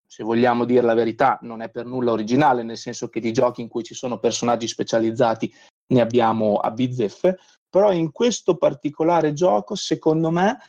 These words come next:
sono il twist in più che, eh, lo fa diventare un gioco veramente, veramente bello, a dispetto di un gioco come tanti altri.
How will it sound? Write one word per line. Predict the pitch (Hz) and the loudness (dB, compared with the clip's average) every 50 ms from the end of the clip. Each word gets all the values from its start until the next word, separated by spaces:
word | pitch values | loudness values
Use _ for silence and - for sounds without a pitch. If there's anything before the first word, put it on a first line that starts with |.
| _ _ | _ _
sono | - - - 160 143 135 139 156 | -10 -4 -2 0 0 2 4 4
il | 160 160 147 - | 4 2 0 -2
twist | _ - 196 196 190 - - - - - - - | _ 4 4 4 4 2 -2 -2 -2 -4 -2 0
in | - 160 170 175 | 0 2 2 2
più | - 151 143 143 170 - - - _ _ _ _ _ _ _ _ _ _ _ | 2 4 4 4 4 4 0 -6 _ _ _ _ _ _ _ _ _ _ _
che, | _ - 180 175 196 214 226 - | _ 4 6 6 6 4 4 2
eh, | - 147 139 139 | 0 2 2 2
lo | 139 156 165 | 2 2 0
fa | 165 - 160 160 175 180 | 0 0 0 2 2 2
diventare | 156 156 165 170 160 - 135 127 131 143 | 0 0 -2 -2 -2 0 2 2 2 2
un | 151 151 147 | 0 -2 -2
gioco | 135 131 123 135 135 - 127 123 | 0 0 0 0 0 -4 -8 -6
veramente, | 123 135 139 147 160 151 131 127 147 160 143 151 | -2 -2 0 0 0 0 0 0 -2 0 0 0
veramente | 135 131 123 123 123 127 127 127 120 - 131 | 2 2 2 2 2 2 0 0 0 0 0
bello, | 135 135 113 110 117 120 139 160 160 | 0 2 2 4 4 4 4 4 2
a | 151 - 156 | 0 -2 -2
dispetto | 123 151 160 - - 143 120 117 - - 156 | -2 -2 -4 -2 0 0 0 0 -2 -4 -6
di | 151 | -4
un | 160 160 | -4 -4
gioco | 151 139 117 117 135 - 175 175 175 - - _ _ _ _ _ | -4 -2 -2 -2 0 2 2 2 2 0 -6 _ _ _ _ _
come | _ 139 175 190 170 | _ -2 0 0 -2
tanti | - 120 113 110 104 - 139 | -2 -4 -4 -4 -2 2 2
altri. | 175 170 123 113 113 107 - 107 98 | 4 4 2 0 -2 -4 -8 -12 -14